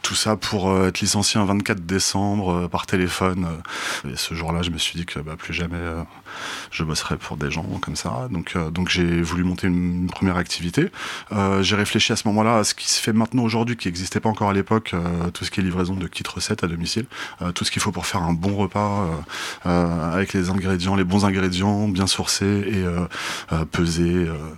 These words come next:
tout préparé, euh, facile à, à l'emploi. Et puis en réfléchissant à cette idée, en fait, j'ai bifurqué et j'ai monté ma première activité qui s'appelait le Bonhomme Bio,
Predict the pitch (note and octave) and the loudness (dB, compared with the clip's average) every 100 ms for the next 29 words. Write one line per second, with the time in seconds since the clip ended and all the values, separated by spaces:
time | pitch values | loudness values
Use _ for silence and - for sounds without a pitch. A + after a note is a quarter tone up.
0 | - F#2 - E2+ D#2+ F2 F2 E2+ D#2+ - | -10 -6 -4 -2 -2 0 0 0 -4 -2
1 | F2 - F2 E2 E2 F#2+ E2+ - F3+ - | -2 0 0 0 2 2 2 2 0 0
2 | - - - F3 G2 A2+ A#2 G#2+ G#2 A#2+ | -8 -4 -2 2 2 2 2 0 2 2
3 | - G2+ - F#2 B2+ D3+ B2+ - G#2 F2 | 2 0 0 4 4 4 2 0 0 0
4 | G#2 - - - A2+ C3+ F2+ F#2 F#2+ F2 | 0 -2 -2 0 2 4 2 2 0 -2
5 | G#2+ G#2 E2 - G2 F#2+ - E2+ - G#2+ | -2 -2 -2 0 0 0 -2 -4 -4 -4
6 | - F2 E2+ G2 G2+ F2 G2 | -2 -2 0 2 2 4 2